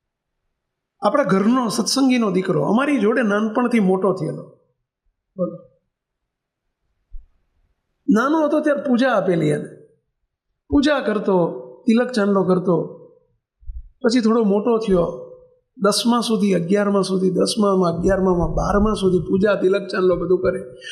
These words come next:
અને પછી કોલેજમાં ગયો. કોલેજમાં એને ચાંદલો કરવામાં શરમ આવવા માંડી,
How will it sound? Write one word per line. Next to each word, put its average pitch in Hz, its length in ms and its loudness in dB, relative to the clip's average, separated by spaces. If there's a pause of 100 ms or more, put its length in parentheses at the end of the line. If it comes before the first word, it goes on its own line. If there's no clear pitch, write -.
(140)
અને 233 120 2
પછી 262 200 0
કોલેજમાં 247 580 0
ગયો. 135 200 -6
કોલેજમાં 262 580 0
એને 277 120 0
ચાંદલો 247 400 0
કરવામાં 220 280 0
શરમ 190 360 0
આવવા 143 200 -2
માંડી, 127 420 -10